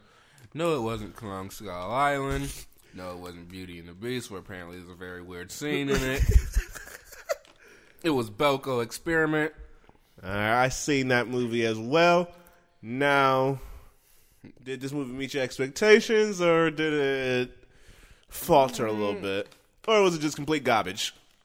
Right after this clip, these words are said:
Speaker 1: I don't, it didn't do, like, nothing. I, I ain't what you want. You want your movie to either be great
Speaker 2: Yeah, I'd rather
Speaker 1: or terrible.
Speaker 2: I'd rather hate the movie.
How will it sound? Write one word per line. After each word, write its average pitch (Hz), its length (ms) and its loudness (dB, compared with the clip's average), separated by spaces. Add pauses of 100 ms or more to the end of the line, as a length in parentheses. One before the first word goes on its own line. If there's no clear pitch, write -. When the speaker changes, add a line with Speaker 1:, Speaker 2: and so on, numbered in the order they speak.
(760)
Speaker 1:
I - 40 -14
don't, 160 200 -14 (580)
it 123 80 -18
didn't 165 260 -10
do, 120 100 -6 (100)
like, 104 180 -14
nothing. 143 720 -10 (400)
I, 170 220 0 (420)
I 160 140 0
ain't 220 100 2
what 160 180 0
you 120 80 -8
want. 139 320 -2
You 139 100 -4
want 156 180 -2
your 135 100 -4
movie 135 300 -2
to 113 120 0
either 110 120 -2
be 104 320 -6 (400)
great 135 360 -2 (260)
Speaker 2:
Yeah, 95 260 2
I'd - 40 6
rather 110 260 4
Speaker 1:
or - 20 -4
terrible. 117 580 -4
Speaker 2:
I'd 147 120 2
rather 123 260 6
hate 120 240 0
the 104 100 -8
movie. 90 380 -8